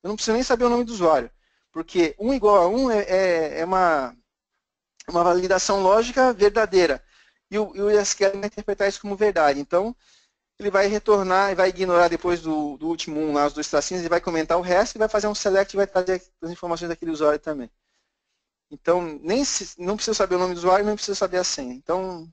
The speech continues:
pra vocês terem uma ideia como simplesmente a autenticação de usuário e senha não é nada pra quem entende um pouquinho mais de banco de dados aí, tem um pouquinho mais de informação. Esse é o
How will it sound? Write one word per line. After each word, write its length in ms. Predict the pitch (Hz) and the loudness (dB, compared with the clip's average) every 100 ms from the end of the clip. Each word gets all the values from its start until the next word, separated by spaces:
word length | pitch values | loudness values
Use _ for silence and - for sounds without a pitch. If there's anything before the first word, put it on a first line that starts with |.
| _ | _
pra 100 | _ - | _ -14
vocês 240 | 175 165 | -10 -4
terem 180 | 185 175 | -4 -2
uma 140 | 175 | -2
ideia 240 | 156 165 170 | 0 2 2
como 240 | 180 170 | -2 -8
simplesmente 520 | - 170 156 156 151 | -8 -8 -8 -8 -8
a 40 | 156 | -8
autenticação 520 | 160 - 151 - 160 | -8 -6 -6 -4 -6
de 80 | 156 | -4
usuário 260 | 147 156 | 0 0
e 20 | 151 | 0
senha 400 | - 151 160 165 | -6 -8 -8 -8
não 180 | 160 | -6
é 60 | 165 | -6
nada 460 | 151 143 151 165 - _ _ _ _ _ _ _ | -2 -2 -2 -4 -8 _ _ _ _ _ _ _
pra 140 | 151 | -4
quem 360 | 147 165 156 156 _ | -4 -6 -8 -10 _
entende 400 | 160 - 156 151 | -14 -10 -10 -10
um 60 | - | -12
pouquinho 420 | 151 - 160 156 | -18 -14 -12 -6
mais 240 | 147 147 | -4 -4
de 60 | 143 | -6
banco 280 | 147 147 147 | -10 -12 -12
de 120 | 147 | -10
dados 400 | 135 131 127 135 | -4 -2 -2 -6
aí, 160 | 131 123 _ | -6 -8 _
tem 80 | 131 | -20
um 20 | |
pouquinho 280 | 123 135 143 | -18 -14 -8
mais 120 | 139 | -6
de 60 | 135 | -6
informação. 520 | - 139 147 147 123 _ _ _ - - - - _ _ | -10 -8 -8 -10 -16 _ _ _ -20 -20 -20 -20 _ _
Esse 260 | 165 190 208 | -2 0 2
é 60 | 214 | 4
o 500 | 208 170 139 147 | 4 2 -2 -10